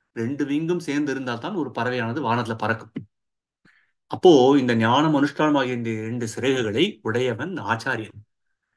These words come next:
அதான் தான் சொல்ல சேர்ப்பாரை பட்சிகள். சேர்ப்பார்னா யாரு? சேர்த்து விடக்கூடியவர்கள். சேர்த்து விடக்கூடிய யாரு? கடக கிருத்தியம் பண்ணக்கூடியவர்கள் ஆச்சாரியர்.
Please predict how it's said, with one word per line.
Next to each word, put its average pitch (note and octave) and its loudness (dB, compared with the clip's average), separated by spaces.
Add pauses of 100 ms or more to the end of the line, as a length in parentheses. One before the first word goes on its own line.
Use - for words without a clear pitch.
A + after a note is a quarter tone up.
(180)
அதான் C3 4
தான் E3+ 4
சொல்ல E3 -2
சேர்ப்பாரை E3 4
பட்சிகள். - -12
சேர்ப்பார்னா D3+ -2
யாரு? C#3 -4 (300)
சேர்த்து F3+ 2
விடக்கூடியவர்கள். A2 -2 (380)
சேர்த்து E3 -2
விடக்கூடிய C3+ 0
யாரு? A#2 -2 (1040)
கடக E3 2
கிருத்தியம் B2+ -4
பண்ணக்கூடியவர்கள் A#2 -6
ஆச்சாரியர். G#2+ -6